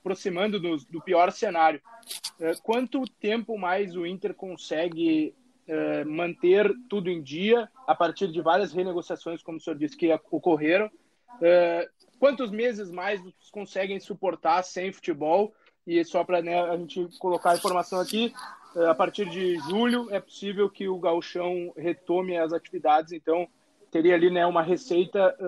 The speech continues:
a receber. Mas quanto tempo,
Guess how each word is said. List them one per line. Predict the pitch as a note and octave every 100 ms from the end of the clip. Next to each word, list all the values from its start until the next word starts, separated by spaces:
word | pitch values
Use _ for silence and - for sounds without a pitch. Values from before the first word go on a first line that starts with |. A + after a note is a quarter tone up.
| E3
a | E3+
receber. | F3 - F3 D#3 D#3+ - - - -
Mas | D#3 E3 - -
quanto | A#3 A3+ -
tempo, | G#3+ G3+ A3 G#3 F#3+